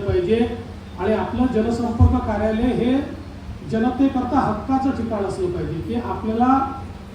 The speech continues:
आपल्या आमदाराकडे गेल्यानंतर न्याय मिळेल, त्याच्या कार्यालयात गेल्यानंतर न्याय मिळेल. न्याय जर हवा असेल तर कुठे जायचं, तर या कार्यालयामध्ये गेलं तर आपल्याला न्याय मिळू शकेल, अशा प्रकारची भावना तयार झाली पाहिजे.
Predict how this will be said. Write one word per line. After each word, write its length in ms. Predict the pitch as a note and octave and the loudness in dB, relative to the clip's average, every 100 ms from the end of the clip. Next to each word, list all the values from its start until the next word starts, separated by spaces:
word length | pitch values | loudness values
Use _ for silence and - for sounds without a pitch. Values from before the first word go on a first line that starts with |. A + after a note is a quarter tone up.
| - - | -14 -12
आपल्या 360 | D#3+ E3+ - A#3+ | -8 -4 0 2
आमदाराकडे 720 | A#3 F4+ F#4 G#3+ G#3+ A3 A3+ | 2 0 0 -2 -2 -4 -2
गेल्यानंतर 500 | F#4 G3+ G3+ G3 A3 G3 | 0 0 0 -2 -4 -4
न्याय 240 | E3+ F3+ G3+ | -2 -2 -2
मिळेल, 340 | G3 G3 F3+ | 0 2 2
त्याच्या 220 | F3 F#3 | 0 -4
कार्यालयात 440 | F3+ F3+ F3+ F#3+ F3+ | -6 -4 -2 -2 -2
गेल्यानंतर 520 | F3 F3+ F#3+ F3 G3+ E3+ | -2 -2 -2 -2 -2 -4
न्याय 320 | D3+ F#3 G#3+ | -2 2 4
मिळेल. 440 | G3 F3 D3 - - - - - - - | 6 6 4 -2 -8 -12 -14 -16 -14 -6
न्याय 600 | E3+ G#3 B3+ C4 - - | 0 4 4 4 0 -6
जर 160 | - A3 - | -2 -2 0
हवा 260 | F4 A#3+ | 2 2
असेल 300 | A#3+ B3 A#3+ B3 | 2 0 0 -2
तर 60 | A#3+ | 0
कुठे 240 | B3+ D4+ | 2 4
जायचं, 400 | C#4 B3+ - A#3+ B3 | 4 4 2 0 2
तर 120 | C4 - - - - F3 | 0 0 -8 -12 -8 0
या 80 | C4 | 2
कार्यालयामध्ये 680 | C4+ C4 B3+ B3+ B3+ B3+ B3 | 4 2 2 2 2 2 0
गेलं 260 | A#3 A#3+ A#3+ | 0 0 0
तर 60 | A3+ | -2
आपल्याला 360 | A#3 A3+ A3 | -2 -2 0
न्याय 160 | G3+ G#3 | 0 0
मिळू 180 | G#3 G#3+ - | 2 0 -2
शकेल, 320 | G3 A3 B3+ A#3 - - - - | 0 2 2 -2 -8 -12 -14 -10
अशा 240 | - B3 A#3 | -8 -6 -4
प्रकारची 480 | A3 G3+ G#3 G#3+ A3+ | -4 -2 -2 -2 -4
भावना 280 | D#3+ F3+ A3 G#3+ | -2 -2 0 0
तयार 220 | G3+ G#3 | 0 0
झाली 220 | F#3 G3+ G3+ | -2 -2 -2
पाहिजे. 280 | G3 G#3+ | -2 0